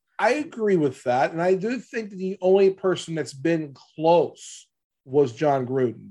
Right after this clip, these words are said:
but it, it's just also a different situation. I mean, he was, I mean, John Gruden could have done that job for the next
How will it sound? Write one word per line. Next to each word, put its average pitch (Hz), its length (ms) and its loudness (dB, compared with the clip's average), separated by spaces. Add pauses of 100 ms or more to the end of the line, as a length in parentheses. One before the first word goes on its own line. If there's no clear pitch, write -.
but 151 280 0 (1700)
it, 180 220 6
it's 190 400 4
just 208 220 0
also 208 400 4
a 165 60 2
different 156 420 -6
situation. 120 880 -10 (140)
I 123 120 -12
mean, 135 220 -6
he 156 240 -4
was, 165 300 0 (840)
I 160 40 2
mean, 165 300 2
John 202 240 4
Gruden 196 240 6
could - 100 -8
have 170 80 -2
done 170 120 -2
that 170 160 0
job 160 200 0
for 139 80 -16
the 139 60 -8
next - 180 -16